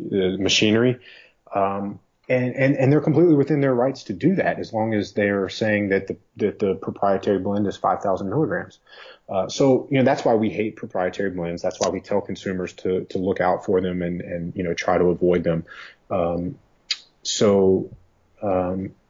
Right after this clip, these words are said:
yeah, I, I know I just kinda went off on a tirade about a bunch of different things, but, you know, trying to think back to your question. So, so yeah, I mean, there's, there's, there's companies getting popped for spiking with sugar, companies not meeting label claims,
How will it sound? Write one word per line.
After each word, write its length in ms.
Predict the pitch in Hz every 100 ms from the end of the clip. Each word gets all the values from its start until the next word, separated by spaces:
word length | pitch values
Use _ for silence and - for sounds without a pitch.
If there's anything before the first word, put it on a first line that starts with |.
| _
yeah, 160 | 117 101
I, 280 | 95 101 -
I 40 |
know 120 | 104
I 80 | 95
just 200 | 90 -
kinda 160 | 104 90
went 140 | 90
off 200 | 90 -
on 120 | 87
a 140 | 85 82 -
tirade 440 | - 90 90 85
about 440 | 82 85 85 - -
a 160 | 101 101
bunch 260 | 101 98 101
of 80 |
different 300 | 92 - 95
things, 320 | - 98 92 -
but, 300 | - 95 - _ _ _ -
you 120 | 98
know, 80 | - -
trying 200 | - 101
to 60 | 95
think 260 | 107 -
back 120 | 92
to 120 | - 107
your 100 | 92
question. 440 | 104 98 - 95
So, 280 | - 110 - - -
so 140 | -
yeah, 240 | 131 120 117
I 40 |
mean, 160 | 120 117
there's, 320 | 113 113 -
there's, 260 | 113 - -
there's 220 | 127 107
companies 460 | - 135 123 131 120
getting 200 | 110 104
popped 340 | 107 107 -
for 320 | - 104 87
spiking 540 | - - - - 113 98
with 120 | 92
sugar, 400 | - 101 95 92
companies 440 | - 101 104 87
not 240 | 98 95 104
meeting 300 | 98 95 92
label 260 | 92 95
claims, 580 | 92 95 90 90 90